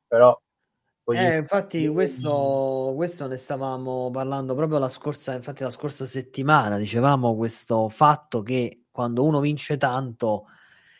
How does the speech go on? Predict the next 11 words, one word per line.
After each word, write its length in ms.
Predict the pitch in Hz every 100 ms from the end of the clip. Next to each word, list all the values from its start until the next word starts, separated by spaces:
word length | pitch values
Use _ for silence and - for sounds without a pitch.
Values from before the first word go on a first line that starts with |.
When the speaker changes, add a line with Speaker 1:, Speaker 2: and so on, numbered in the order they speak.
| _ _ _
Speaker 2:
eh, 200 | 117 -
poi 200 | - 143
trovare 320 | 135 131 143
le 100 | 143
motivazioni 640 | 135 131 131 123 - 160 131
per 220 | 120 110
primo 260 | - 147 127
per 120 | 123
l'allenatore 520 | 120 120 127 156 135
è 60 | 107
complicato. 1040 | - 120 110 123 127 110 101 92 98